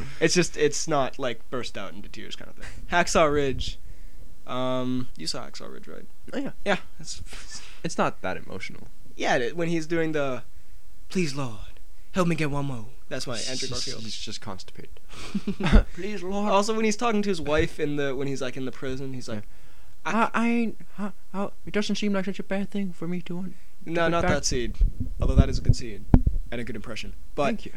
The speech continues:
Speaker 1: when he's,
Speaker 2: <laughs>
Speaker 1: um,
Speaker 2: I was just waiting for that.
Speaker 1: <laughs> when he's talking to his wife in the prison cell, "I don't know if I can be true to myself and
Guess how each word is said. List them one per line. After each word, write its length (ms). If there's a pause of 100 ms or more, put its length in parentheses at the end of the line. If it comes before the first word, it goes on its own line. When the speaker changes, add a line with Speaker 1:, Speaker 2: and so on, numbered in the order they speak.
(100)
Speaker 1:
when 120
he's, 340
Speaker 2:
<laughs> 80
Speaker 1:
um, 260
Speaker 2:
I 60
was 100
just 120
waiting 260
for 100
that. 200 (100)
Speaker 1:
<laughs> 120
when 160
he's 160
talking 260
to 40
his 140
wife 300
in 80
the 40
prison 300
cell, 380
"I 120
don't 160
know 200
if 120
I 100
can 280
be 160
true 220
to 80
myself 480
and 180